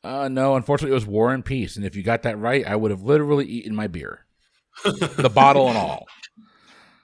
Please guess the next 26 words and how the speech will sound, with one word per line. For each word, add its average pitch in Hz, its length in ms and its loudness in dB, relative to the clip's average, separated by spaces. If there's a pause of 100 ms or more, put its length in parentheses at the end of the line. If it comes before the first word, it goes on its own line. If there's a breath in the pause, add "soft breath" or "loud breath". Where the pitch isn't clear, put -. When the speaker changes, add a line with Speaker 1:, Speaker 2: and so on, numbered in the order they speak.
(480 soft breath)
Speaker 1:
All 87 100 -12
right, 113 200 -2
Nate, 127 260 2
back 123 220 4
over 139 180 2
to 131 60 -4
you. 147 260 2
In 151 200 -2
Teen 190 340 -2
Wolf, 160 300 2
Michael 139 280 0
J. 147 160 2
Fox's 143 480 2
transformation 139 720 -4
into 143 240 -4
a 147 60 2
werewolf 131 600 2
causes 143 480 0
him 139 160 -2
to 135 100 -4
excel 131 440 -4
at 110 100 -6
what 127 180 -8
high 107 180 -8
school 131 280 -8
sport? 127 520 -6